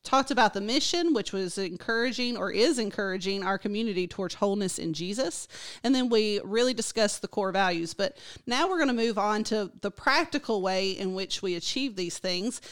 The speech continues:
And that's talking about the strategy. And so there's three strategies that we're gonna talk about, um, that's listed on this one page that will t-, help us to achieve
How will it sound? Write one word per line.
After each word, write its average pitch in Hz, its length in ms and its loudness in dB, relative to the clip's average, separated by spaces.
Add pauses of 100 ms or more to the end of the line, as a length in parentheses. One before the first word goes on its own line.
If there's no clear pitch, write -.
(200)
And 220 140 0
that's 254 220 -2
talking 269 300 2
about 214 220 2
the 196 60 -8
strategy. 185 560 0
And 175 100 -8
so 214 140 -4
there's 202 260 -4
three 330 360 0
strategies 226 760 2
that 220 220 0
we're 196 140 -6
gonna 190 160 -4
talk 202 340 0
about, 196 400 2 (360)
um, 196 440 -2 (140)
that's - 260 -2
listed 226 340 0
on 202 120 0
this 196 180 -4
one 208 200 -4
page 220 460 -2
that 196 220 0
will 185 220 -6
t-, - 140 -18 (160)
help 254 280 0
us 214 440 -2
to 220 180 -4
achieve 196 640 -6